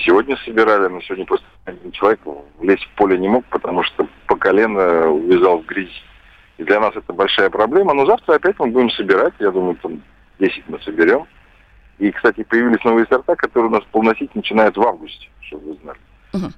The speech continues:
Speaker 1: Вот. Ну, правда, их пока немного, три гектара, но мы будем собирать ещё две-три недели. А вот,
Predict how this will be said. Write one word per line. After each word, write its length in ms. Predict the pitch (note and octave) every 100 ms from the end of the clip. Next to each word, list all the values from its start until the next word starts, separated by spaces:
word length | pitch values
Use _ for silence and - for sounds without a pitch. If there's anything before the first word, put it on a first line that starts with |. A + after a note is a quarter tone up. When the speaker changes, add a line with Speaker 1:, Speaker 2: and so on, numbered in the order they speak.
| _ D#2
Speaker 1:
Вот. 380 | D#2+ E2 D2+
Ну, 60 | E2
правда, 240 | A2 G2+
их 60 | G2+
пока 240 | G#2+ A2+
немного, 340 | A2+ D3 F#3 A2+
три 220 | G2+ F#2+
гектара, 380 | F#2+ - D#3+ B2+
но 140 | G#2+
мы 160 | B2 D3+
будем 300 | C3+ B2+ A#2
собирать 360 | - A#2 A#2+ -
ещё 140 | G#2+
две-три 360 | A2 A#2 G#2+ G#2+
недели. 380 | A2 F#2+ D2+ - - - - - _ _ _
А 160 | G2+ A2
вот, 200 | C#3+